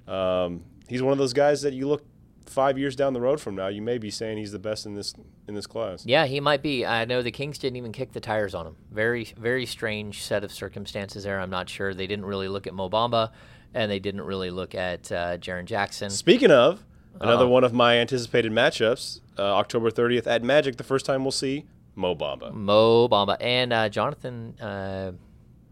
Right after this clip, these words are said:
Speaker 2: oh, Simmons?
Speaker 1: Jonathan
Speaker 2: Yeah.
Speaker 1: Isaac.
Speaker 2: Isaac. My
Speaker 1: Yeah.
Speaker 2: bad. My bad. Uh, Jonathan Isaac. Um, yeah, I'm kind of intrigued to see those guys. And, you know, Aaron Gordon, I, they have a really, really long team,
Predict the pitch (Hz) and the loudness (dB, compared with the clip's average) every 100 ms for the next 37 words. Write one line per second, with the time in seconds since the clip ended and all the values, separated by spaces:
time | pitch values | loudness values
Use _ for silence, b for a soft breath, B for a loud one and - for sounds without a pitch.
0 | - - - - 101 - - 92 131 - | -20 -20 -16 -10 -10 -10 -12 -12 -12 -16
1 | - - - 98 90 87 85 80 73 113 | -20 -20 -10 -8 -6 -6 -6 -8 -2 0
2 | 104 85 - - 104 98 82 - 101 120 | 0 -4 -8 -4 -2 -2 -4 -6 -2 -2
3 | 87 - 117 104 98 104 104 117 120 117 | -4 -8 -6 -4 -4 -4 -4 -4 -4 -8
4 | 107 107 95 107 - B B B - 117 | -6 -4 -4 -6 -8 B B B -4 2
5 | 110 104 98 95 - 123 151 92 117 147 | 4 4 2 -4 0 4 6 4 0 -2
6 | 156 131 113 123 110 104 117 107 110 143 | -2 -4 -4 -6 -8 -8 -4 -2 -2 -2
7 | 175 196 196 B B B B 160 165 160 | -2 0 -2 B B B B 4 6 6
8 | 156 151 139 160 95 92 92 - 117 120 | 4 4 2 2 0 -6 -8 -4 -2 0
9 | 113 95 87 92 113 113 98 92 101 95 | -2 -2 -6 -8 -6 -4 -6 -4 -4 -4
10 | 90 85 90 98 92 104 110 156 | -6 -4 -4 -4 -8 -10 -8 -10